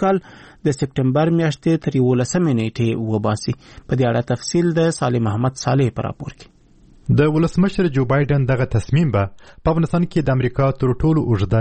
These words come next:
Speaker 2: جګړه ختمه کړي. له دې سره به ټول امریکایي ځواکونه پر امریکا د دوه زره اول میلادي کال د سپټمبر د یولسمې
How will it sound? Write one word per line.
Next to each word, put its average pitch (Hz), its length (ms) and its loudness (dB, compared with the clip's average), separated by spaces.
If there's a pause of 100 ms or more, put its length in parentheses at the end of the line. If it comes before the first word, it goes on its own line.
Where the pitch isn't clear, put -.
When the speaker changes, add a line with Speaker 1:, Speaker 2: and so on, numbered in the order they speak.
Speaker 2:
جګړه 107 300 0 (120)
ختمه 98 380 0
کړي. 110 160 2 (340)
له 104 60 2
دې 113 220 2
سره 110 200 0
به 104 140 0
ټول 113 220 2
امریکایي 104 460 2
ځواکونه 123 380 2 (360)
پر 135 120 2
امریکا 135 360 0 (100)
د 120 140 0
دوه 127 200 2
زره 123 140 0 (120)
اول 143 200 2
میلادي 104 320 0
کال 101 160 2 (180)
د 101 100 0
سپټمبر 110 580 0
د 107 100 2
یولسمې 104 540 0